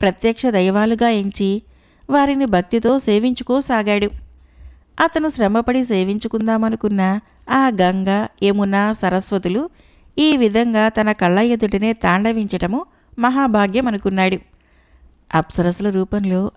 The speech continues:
ఆనాడు కనపడిన ఆ ముగ్గురు అక్క చెల్లెలను స్మరిస్తూ ఆ భక్తుడు ధన్యుడైనాడు. కథ అయిపోయింది.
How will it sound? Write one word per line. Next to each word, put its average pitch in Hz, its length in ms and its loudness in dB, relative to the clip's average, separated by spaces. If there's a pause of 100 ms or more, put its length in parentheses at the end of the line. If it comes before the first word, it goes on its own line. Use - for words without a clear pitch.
ఆనాడు 208 460 2
కనపడిన 214 520 -2
ఆ 214 120 0
ముగ్గురు 180 380 0
అక్క 208 300 0
చెల్లెలను 196 460 0 (560)
స్మరిస్తూ 233 680 0 (420)
ఆ 302 140 4
భక్తుడు 214 440 0
ధన్యుడైనాడు. 202 760 0 (1900)
కథ 240 180 6
అయిపోయింది. 233 840 6